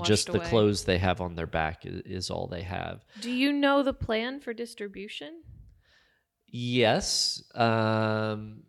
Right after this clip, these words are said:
Speaker 1: of the clothes or the maize?
Speaker 2: The clothes.
Speaker 1: The clothes, yeah. So we're gonna gather this, and then we're gonna work together to sort them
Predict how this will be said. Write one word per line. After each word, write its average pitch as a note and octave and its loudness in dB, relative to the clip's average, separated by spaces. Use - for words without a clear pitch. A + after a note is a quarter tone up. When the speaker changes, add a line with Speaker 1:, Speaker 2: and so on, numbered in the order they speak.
Speaker 1:
of A2+ 0
the A#2 0
clothes F#3 4
or A#2+ 0
the G#2 -6
maize? G#2 -4
Speaker 2:
The G#3+ -14
clothes. F3+ -8
Speaker 1:
The A#2+ 0
clothes, C#3+ 2
yeah. C3+ 4
So - 2
we're C#3+ 2
gonna C#3 4
gather B2+ 4
this, A#2+ 2
and A2+ -4
then A2+ -4
we're A2+ -4
gonna A2 -2
work G#2+ -2
together A2 2
to G#2 -4
sort A#2 -4
them C3+ -6